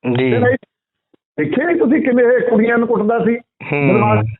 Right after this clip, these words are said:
Speaker 2: ਕਿਵੇਂ ਇਹ ਕਰਦਾ ਰਿਹਾ ਸਾਰਾ ਕੁਛ?
Speaker 1: ਹੂੰ।
Speaker 2: ਇਸ ਕਰਕੇ ਇਹਦਾ ਕੋਈ ਕਿਰਦਾਰ ਵਿਹਾਰ ਕੋਈ ਅੱਛਾ ਤਾਂ ਹੈ ਨਹੀਂ।
Speaker 1: ਹੂੰ।
Speaker 2: ਹੈ ਨਹੀਂ, ਤਾਂ ਰਾਮਪੁਰ ਰਸੂਲ ਤੋਂ ਹਰਦਾ ਰਿਹਾ।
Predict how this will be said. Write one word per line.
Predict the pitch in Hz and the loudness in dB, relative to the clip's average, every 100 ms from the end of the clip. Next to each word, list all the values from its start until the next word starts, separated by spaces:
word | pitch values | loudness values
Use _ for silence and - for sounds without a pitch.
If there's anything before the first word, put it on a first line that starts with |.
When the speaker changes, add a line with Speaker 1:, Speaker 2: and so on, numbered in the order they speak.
| _ _ _ _ | _ _ _ _
Speaker 2:
ਕਿਵੇਂ | - 214 240 | -4 0 0
ਇਹ | 233 | 0
ਕਰਦਾ | 240 220 233 | -2 -2 0
ਰਿਹਾ | 233 | 0
ਸਾਰਾ | 220 226 269 | 0 0 0
ਕੁਛ? | 233 202 208 _ _ - | -2 -2 -4 _ _ -4
Speaker 1:
ਹੂੰ। | 139 131 117 107 110 113 - _ 247 | -2 0 0 0 0 -2 -6 _ -2
Speaker 2:
ਇਸ | 240 262 - - | 2 2 0 -4
ਕਰਕੇ | 202 185 | -4 -2
ਇਹਦਾ | 226 269 262 262 294 | 0 2 2 2 0
ਕੋਈ | 294 | 0
ਕਿਰਦਾਰ | 277 262 220 226 240 262 | 0 0 0 0 0 0
ਵਿਹਾਰ | 277 262 233 | 0 0 -2
ਕੋਈ | 233 269 | -2 -2
ਅੱਛਾ | 254 240 294 | -2 -2 -2
ਤਾਂ | - | -2
ਹੈ | 277 349 | -2 0
ਨਹੀਂ। | 330 - _ _ _ _ - | 0 -2 _ _ _ _ -4
Speaker 1:
ਹੂੰ। | 143 135 | -2 0
Speaker 2:
ਹੈ | 220 | 0
ਨਹੀਂ, | 277 294 - _ _ _ - | 0 -2 -4 _ _ _ -6
ਤਾਂ | 285 | -2
ਰਾਮਪੁਰ | 269 240 254 | 0 -2 0
ਰਸੂਲ | 262 233 254 | 0 2 2
ਤੋਂ | 233 | 0
ਹਰਦਾ | 226 226 233 | 0 0 -2
ਰਿਹਾ। | 220 185 | 0 -2